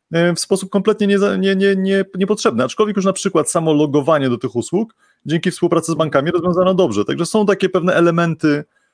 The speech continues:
są pewne wyspy, gdzie jesteśmy w miarę zaawansowani. Bankowość elektroniczna w Polsce, nawiasem mówiąc, super zaawansowana, bardziej niż w Stanach Zjednoczonych zdecydowanie, a są pewne wyspy, e, no, paździerza i z tym paździerzem trzeba walczyć. Natomiast mo-, moja teza jest raczej taka, że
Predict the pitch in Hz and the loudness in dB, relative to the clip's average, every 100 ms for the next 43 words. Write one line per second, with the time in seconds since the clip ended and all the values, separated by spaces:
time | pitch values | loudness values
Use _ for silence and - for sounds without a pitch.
0 | _ _ - 165 165 143 151 135 175 - | _ _ -6 -2 0 0 0 0 0 0
1 | 147 120 131 143 135 147 - 131 143 143 | -2 0 0 0 0 -4 -4 -4 0 0
2 | 131 131 123 127 110 107 196 220 _ _ | 0 0 -2 -2 0 0 -4 -6 _ _
3 | - 143 170 143 131 117 127 120 127 - | -4 0 0 0 0 -2 -2 -2 -4 -2
4 | 120 - 123 117 120 - - 143 131 120 | -4 -2 -4 -2 -4 -4 -4 0 0 2
5 | 113 - 131 131 110 120 110 113 - 123 | 0 0 0 2 2 0 -2 -6 -4 -2
6 | 110 110 110 135 127 113 - 117 123 123 | -2 -4 -4 -2 -2 -4 -6 -4 -2 -4
7 | 127 _ _ _ 160 - 196 185 190 160 | -6 _ _ _ -4 0 0 2 2 0
8 | 156 175 165 160 - _ _ _ _ - | 0 2 2 0 -6 _ _ _ _ -10
9 | - 240 269 294 294 - 220 226 262 151 | -8 -6 -6 -6 -4 -2 0 2 2 4
10 | 110 117 117 160 160 143 156 156 160 160 | 2 2 -4 -2 -2 0 -2 -2 -2 0
11 | 151 - 101 139 151 131 160 160 160 170 | 2 0 -6 -6 -6 -6 -6 -4 -2 0
12 | 160 175 165 156 160 160 147 165 - 117 | 0 -2 -2 -2 -2 -4 -2 -2 0 0
13 | 113 | 0